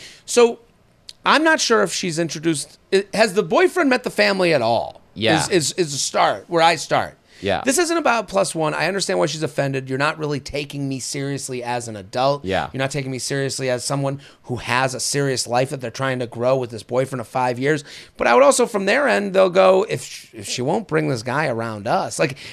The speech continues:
Speaker 1: have," and, uh, th-, th-, this is my, my ask of her.
Speaker 2: Yeah.
Speaker 1: Is to take a look in the mirror. Have you avoided bringing this boyfriend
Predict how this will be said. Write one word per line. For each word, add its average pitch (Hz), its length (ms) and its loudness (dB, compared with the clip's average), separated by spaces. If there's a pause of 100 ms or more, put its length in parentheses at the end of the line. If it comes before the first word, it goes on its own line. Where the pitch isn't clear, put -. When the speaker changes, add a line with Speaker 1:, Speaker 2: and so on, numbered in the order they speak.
Speaker 1:
have," 139 440 0
and, 190 240 -4 (100)
uh, 135 100 -12
th-, 269 220 -8 (140)
th-, 285 220 -14
this 269 260 -4
is 294 140 -4
my, 220 340 -2
my 196 240 0
ask 254 380 -2
of 147 100 -2
her. 135 400 0 (300)
Speaker 2:
Yeah. 95 280 -2 (240)
Speaker 1:
Is - 120 -8
to - 80 -12
take 160 180 2
a 156 40 0
look 147 160 4
in 139 60 -2
the 123 60 -2
mirror. 110 240 -8 (680)
Have 233 260 2
you 247 280 0 (200)
avoided 285 880 2
bringing 139 760 0 (260)
this 139 500 -2
boyfriend 131 880 -2